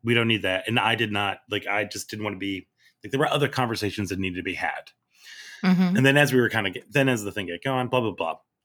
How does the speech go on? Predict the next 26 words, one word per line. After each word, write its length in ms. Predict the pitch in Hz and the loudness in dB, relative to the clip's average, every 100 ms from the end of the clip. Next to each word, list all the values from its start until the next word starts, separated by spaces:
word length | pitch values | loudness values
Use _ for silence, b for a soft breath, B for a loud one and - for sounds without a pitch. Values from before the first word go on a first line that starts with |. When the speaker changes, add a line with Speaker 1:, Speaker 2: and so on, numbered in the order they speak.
| _ _ | _ _
Speaker 1:
Anyway, 180 | 147 117 | 2 2
it's 100 | - | 2
a 40 | |
long 260 | 131 147 147 | 6 6 6
story. 220 | 147 113 | 2 2
<laughs> 120 | 143 143 | 4 6
Like, 220 | 131 - - | 4 2 0
I, 120 | 143 | 4
hopefully 300 | 147 175 170 | 4 6 6
we'll 140 | 143 | 8
be 120 | 131 123 | 6 6
doing 280 | 117 107 | 6 4
it, 140 | 104 - B B - | 2 -2 B B 0
but 220 | 160 147 | 2 2
we 120 | 147 143 | 4 6
also, 280 | 143 - | 6 2
like, 160 | 120 113 | 0 2
where 160 | 123 120 | 2 4
we 120 | 117 | 2
live, 500 | 107 107 123 131 - B B B | 4 4 2 -2 -10 B B B
um, 380 | - 107 92 92 - _ - | 0 2 2 -6 -18 _ -10
we 120 | 120 123 | -2 2
don't 120 | 123 | 4
have 100 | 123 | 2
any 140 | 110 | 0
doors, 680 | 87 90 120 202 294 - - | -2 -4 -2 -2 0 -2 -4